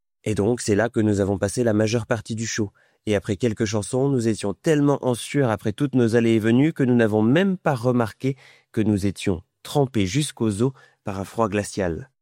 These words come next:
Deux heures, dix-neuf chansons et deux rappels plus tard, nous sommes sortis de scène avec un super ressenti du concert. Le son avait été parfait.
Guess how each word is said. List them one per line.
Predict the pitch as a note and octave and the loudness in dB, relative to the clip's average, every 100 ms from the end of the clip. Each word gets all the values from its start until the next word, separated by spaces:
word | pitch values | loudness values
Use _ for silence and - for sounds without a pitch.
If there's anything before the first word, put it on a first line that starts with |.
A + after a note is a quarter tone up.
| _ _ _ _ - | _ _ _ _ -6
Deux | G#2 B2+ A2 | 2 2 4
heures, | G#2+ F#2 F#2+ | 2 0 -2
dix-neuf | B2+ B2+ B2 | -2 0 0
chansons | - A#2 - A2+ | 0 -2 -2 -2
et | G#2 | 0
deux | F#2+ | 2
rappels | B2+ A#2+ - A2+ | 2 0 0 -2
plus | - A#2 | -2 -2
tard, | C3 C#3+ C#3+ | 0 0 0
nous | C3+ | -2
sommes | B2+ A2+ | 0 -2
sortis | A#2 C#3 C#3 | -2 -4 -2
de | B2+ | -2
scène | A#2+ D#3 D3 | 0 0 2
avec | A#2+ A#2 | 2 0
un | G#2+ | -2
super | - E3+ E3+ C3 | -4 -4 -2 0
ressenti | C3 C3 A#2+ B2+ | -2 -2 -4 -4
du | A2+ | -4
concert. | A2 G#2+ G2 F2 - - _ _ _ _ _ _ - | -4 -4 -4 -8 -10 -20 _ _ _ _ _ _ -8
Le | G2 | -4
son | G2+ A2 | -2 -2
avait | G#2 G2 | -2 -2
été | G2+ G2+ | -4 -6
parfait. | F#2+ A#2 - F#2 | -6 -6 -6 -8